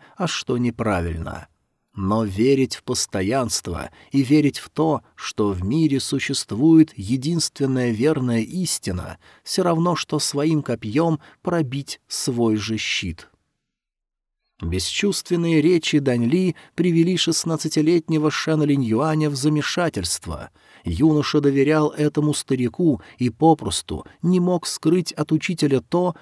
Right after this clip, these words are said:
что было у него на уме. Но внезапно учитель превратился в дряхлого, словно вырезанного из вяза монаха. Надев маску человека,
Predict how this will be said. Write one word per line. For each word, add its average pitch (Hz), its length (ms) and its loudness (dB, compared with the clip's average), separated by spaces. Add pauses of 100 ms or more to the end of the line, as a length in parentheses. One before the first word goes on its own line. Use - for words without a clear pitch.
что - 320 -2
было 147 360 4
у 147 180 -4
него 110 340 2
на 107 140 0
уме. 95 480 -2 (420)
Но 104 200 0
внезапно 101 800 -4 (180)
учитель 160 560 0
превратился 151 800 0
в 131 80 -4
дряхлого, 117 760 -6 (180)
словно 160 560 0
вырезанного 165 760 2
из 139 240 -2
вяза 143 440 -2
монаха. 135 720 -4 (440)
Надев 101 480 -2
маску 107 500 -4
человека, 101 720 -2